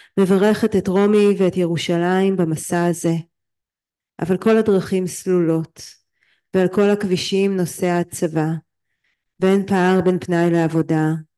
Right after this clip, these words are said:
לכולם ילדים קטנים, וכולם ילדים קטנים עכשיו.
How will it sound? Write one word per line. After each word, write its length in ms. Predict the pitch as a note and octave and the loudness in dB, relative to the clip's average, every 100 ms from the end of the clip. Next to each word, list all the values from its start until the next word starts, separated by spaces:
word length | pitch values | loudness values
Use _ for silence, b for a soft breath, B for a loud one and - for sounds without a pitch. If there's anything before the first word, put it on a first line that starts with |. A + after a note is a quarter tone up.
| _ - | _ -6
לכולם 500 | E3+ - F3+ F#3+ G3 | -4 2 2 2 2
ילדים 420 | F3+ D#3+ E3 D#3 | 0 0 -2 -4
קטנים, 720 | - - D#3 D3+ D3+ D3+ - _ _ _ _ _ - | -6 -6 -4 -4 -6 -10 -16 _ _ _ _ _ -10
וכולם 400 | - F#3 F#3 F#3 | -2 0 2 2
ילדים 400 | F3+ E3+ F3 E3+ | 0 0 0 -2
קטנים 420 | - D#3 D#3 D3+ | -4 -4 -2 -4
עכשיו. 380 | D3 - D3+ | -6 -4 -4